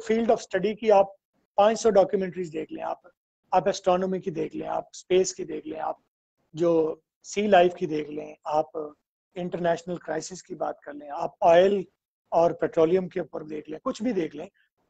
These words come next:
पाँच सौ डॉक्यूमेंट्रीज एक ही टॉपिक पे देख लें, आप किसी भी ट-, पीएचडी, पीएचडी को टक्कर मारेंगे और, और सामने बैठेगा वो इधर उधर बाएं बाएं शाएं करेगा, आप नहीं करेंगे,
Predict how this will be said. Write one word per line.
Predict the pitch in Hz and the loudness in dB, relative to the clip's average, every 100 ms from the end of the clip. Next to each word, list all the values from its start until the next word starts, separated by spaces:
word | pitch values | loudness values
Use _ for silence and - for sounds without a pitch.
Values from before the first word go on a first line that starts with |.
| _ | _
पाँच | 202 247 262 | 4 6 4
सौ | 247 | 4
डॉक्यूमेंट्रीज | 196 190 196 190 180 196 190 - | 6 4 2 -6 -6 -10 -10 2
एक | 214 214 | 2 2
ही | 196 - | -6 2
टॉपिक | 190 185 208 - | 2 4 0 -2
पे | |
देख | 185 170 160 | -8 -8 -10
लें, | 160 185 _ _ - | -10 -14 _ _ -2
आप | 190 190 | 0 0
किसी | 196 220 | -4 -2
भी | 214 | -4
ट-, | - 196 | 0 2
पीएचडी, | 175 160 - 240 262 - 170 139 _ _ _ _ _ _ | 2 0 0 4 6 4 0 -6 _ _ _ _ _ _
पीएचडी | 262 262 233 233 | 6 6 6 0
को | 233 | 2
टक्कर | 233 226 233 | 2 4 4
मारेंगे | 214 208 220 233 233 - _ _ - | 6 6 6 2 2 -2 _ _ -2
और, | 196 | 0
और | - 202 | 4 2
सामने | 190 208 220 | 4 2 2
बैठेगा | 208 214 226 214 | 4 4 4 6
वो | 226 254 | 8 8
इधर | 233 | 8
उधर | 196 226 214 | 6 4 6
बाएं | 196 208 | 6 8
बाएं | 214 | 6
शाएं | 208 185 190 | 6 2 2
करेगा, | 214 196 | 2 2
आप | 185 - | 0 -4
नहीं | - | -14
करेंगे, | _ _ | _ _